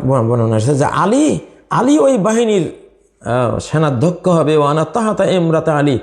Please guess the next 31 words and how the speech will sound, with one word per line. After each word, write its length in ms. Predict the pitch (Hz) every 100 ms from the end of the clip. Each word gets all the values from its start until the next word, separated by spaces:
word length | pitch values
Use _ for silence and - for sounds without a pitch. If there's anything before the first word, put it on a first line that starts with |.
| - -
আমি 260 | - 240 294
আলীর, 320 | 254 240 208
আহ, 840 | 185 - 160 160 143 135 - - 143
নেতৃত্বে 520 | 170 170 262 269 233
আমি 160 | 180
কাজ 260 | 165 139 117
করব। 480 | 156 143 160 240 233 - -
"হাত্তা 340 | 190 185 - 185
উমাল্লিকাহুল 840 | 185 175 170 165 240 226 202 180 -
আরদাল্লাতি 640 | 269 233 226 208 202 185
তাহাতা 420 | 185 208 190 180
কদামাইক", 500 | 170 160 151 143 131 - - - _ _
তোর 280 | 170 151 -
পায়ের 280 | 160 190 196 -
তলায় 260 | 175 170 160
যে 120 | 151
ভূমি 280 | 151 151 135
আছে 240 | 127 147
এইটা 500 | - - 165 160 175
আমি 240 | 151 160 170
হযরত 300 | - 135 - -
আলীকে 400 | 120 147 160 202
উপহার 380 | 120 127 104
দেব 200 | 104 92
জয় 260 | 98 101 87
করে। 160 | - 98 107
মুয়াবিয়া 380 | 131 117 120
এই 100 | 120 123
কথাও 220 | 123 120
বলেছিলেন। 460 | 110 110 - - - - _ _ - -
আর 140 | -